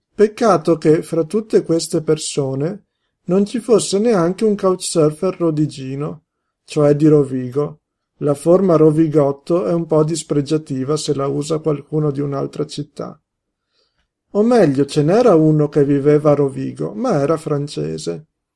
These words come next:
Ho ritrovato Franco, Marco e Cristina con tre dei suoi quattro bambini e ho conosciuto nuove persone, tra cui Angela,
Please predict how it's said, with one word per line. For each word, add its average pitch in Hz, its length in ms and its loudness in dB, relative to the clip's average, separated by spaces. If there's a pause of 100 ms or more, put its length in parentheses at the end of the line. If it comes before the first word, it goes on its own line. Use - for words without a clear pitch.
(1080)
Ho 202 160 4
ritrovato 185 720 2
Franco, 202 560 0
Marco 202 500 0
e 180 140 0
Cristina 156 760 -4
con 196 240 -4
tre 180 240 0
dei 208 160 2
suoi 170 260 -2
quattro 160 400 0
bambini 139 720 -4 (400)
e 214 80 2
ho 214 120 6
conosciuto 214 680 2
nuove 185 380 2
persone, 156 680 -4
tra 190 200 -4
cui 208 280 2
Angela, 151 720 -2